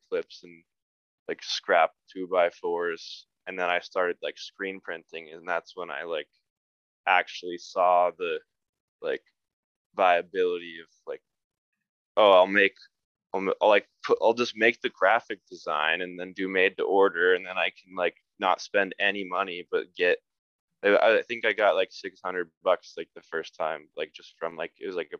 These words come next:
pre-order thing, but it only took, like, a week to, like, actually get 'em all out. I just had to make 'em first. And that's when I was like, "I could actually just, like, do stuff like this, and then it,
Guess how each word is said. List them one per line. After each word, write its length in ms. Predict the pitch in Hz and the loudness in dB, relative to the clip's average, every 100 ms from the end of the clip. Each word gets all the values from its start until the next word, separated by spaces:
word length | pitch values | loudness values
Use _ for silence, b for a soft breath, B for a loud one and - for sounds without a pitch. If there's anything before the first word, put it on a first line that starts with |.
| _ | _
pre-order 640 | 87 78 80 80 82 76 - | -14 -6 -4 -4 -6 -16 -14
thing, 220 | 80 76 73 _ _ _ _ _ | -16 -16 _ _ _ _ _ _
but 100 | 117 | 2
it 160 | 90 76 _ - | 2 0 _ -8
only 240 | 107 101 | -6 -6
took, 260 | - 95 85 85 | -6 -6 -6 -6
like, 160 | 87 | -8
a 80 | 85 | -8
week 240 | 80 80 - _ | -12 -14 -18 _
to, 120 | 80 | -6
like, 160 | 78 82 | -6 -4
actually 400 | 80 - - 78 | -4 -4 -12 -10
get 180 | 82 80 | -8 -8
'em 140 | 82 | -6
all 180 | 80 76 | -4 -2
out. 260 | 73 85 62 | -2 -4 -8
I 40 | |
just 180 | 65 80 | -12 -12
had 140 | 80 | -12
to 60 | 85 | -12
make 220 | 80 80 92 | -14 -14 -14
'em 100 | 87 - | -12 -2
first. 360 | 135 - - _ _ _ _ _ _ | -2 -2 -14 _ _ _ _ _ _
And 120 | 92 90 | -6 -4
that's 200 | 90 98 | -4 -6
when 100 | 90 | -8
I 80 | 90 | -10
was 140 | - | -10
like, 100 | 78 | -6
"I 100 | 95 | -4
could 180 | - 131 | -2 0
actually 400 | 127 - - 127 | 0 0 -10 -12
just, 200 | 110 - | -12 -8
like, 120 | 92 - 98 | -8 -8 -10
do 140 | 101 | -10
stuff 340 | - 101 98 - | -4 0 0 -2
like 160 | 80 - - | -10 -10 -2
this, 500 | 98 85 - - _ _ _ _ _ _ _ _ _ - | 2 2 -2 -20 _ _ _ _ _ _ _ _ _ -12
and 180 | 90 90 | -10 -4
then 440 | 87 82 85 82 _ _ _ _ _ _ _ _ | -4 -4 -10 _ _ _ _ _ _ _ _ _
it, 240 | - 82 | 6 6